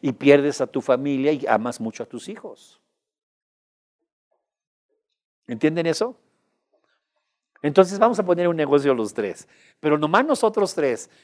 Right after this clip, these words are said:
No, fíjate que no. Está tu papá, tu mamá, tu abuelita, tu tía Chonita, la tuya, la mía. Y entonces está aquí una orgía de gentes haciendo el negocio. <laughs>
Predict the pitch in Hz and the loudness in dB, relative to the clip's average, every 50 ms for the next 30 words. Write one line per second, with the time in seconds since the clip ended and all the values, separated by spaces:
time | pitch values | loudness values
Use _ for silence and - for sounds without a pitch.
0 | _ - 139 151 160 160 160 156 147 143 135 - 131 113 120 113 - - 98 - | _ -16 -10 -10 -8 -8 -10 -12 -14 -16 -16 -16 -14 -14 -14 -14 -14 -18 -20 -18
1 | - 101 92 87 85 80 80 80 _ _ _ _ _ _ _ _ _ _ _ _ | -18 -20 -20 -20 -20 -20 -20 -20 _ _ _ _ _ _ _ _ _ _ _ _
2 | _ _ _ - 127 127 - - 151 143 - - - 135 - - 117 98 - - | _ _ _ -2 -2 -2 0 0 -2 -2 -2 -4 -10 -6 0 -2 -2 0 0 -2
3 | 117 117 127 - - 143 123 113 113 107 107 110 113 113 113 - 135 120 107 107 | -2 -2 -2 -4 -4 -2 -2 0 0 -2 -2 -2 -4 -4 0 2 2 2 2 2
4 | 110 107 107 113 117 - 123 117 - 117 - - 117 113 113 - 123 110 110 110 | -2 -2 -2 -2 -2 -2 -4 -4 -4 -8 -6 -4 -6 -6 -4 -4 -4 -4 -4 -4
5 | 113 113 110 - 123 123 117 113 110 110 - - 127 127 120 131 123 120 117 113 | -8 -8 -4 -2 0 2 2 2 0 0 0 -2 -2 0 2 0 0 2 0 -2
6 | 113 123 131 127 131 123 - - - - - - 160 151 151 - 262 320 349 294 | -2 -2 -4 -6 -6 -8 -10 -16 -20 -20 -14 -10 -8 -2 2 2 2 2 2 -2
7 | 214 254 - - 254 240 226 - 254 240 233 240 214 202 190 185 - 226 226 214 | -2 -4 0 4 4 4 4 2 -2 -2 0 2 2 2 2 0 -2 0 0 2
8 | 208 190 - 190 190 185 - 185 - 170 - 165 170 165 165 160 156 139 131 127 | 2 2 0 0 -4 -2 -2 -2 0 0 0 0 0 2 2 0 0 2 0 2
9 | 113 113 107 - - - - - - - - - - - - _ - - - - | 2 2 -2 -4 -8 -18 -20 -20 -20 -20 -20 -20 -20 -20 -20 _ -20 -20 -20 -20
10 | - _ _ - _ _ _ _ _ _ _ _ _ _ _ _ _ _ _ _ | -20 _ _ -20 _ _ _ _ _ _ _ _ _ _ _ _ _ _ _ _
11 | _ _ _ _ _ _ _ _ _ _ _ _ _ _ _ _ _ _ _ - | _ _ _ _ _ _ _ _ _ _ _ _ _ _ _ _ _ _ _ -20
12 | 127 | -20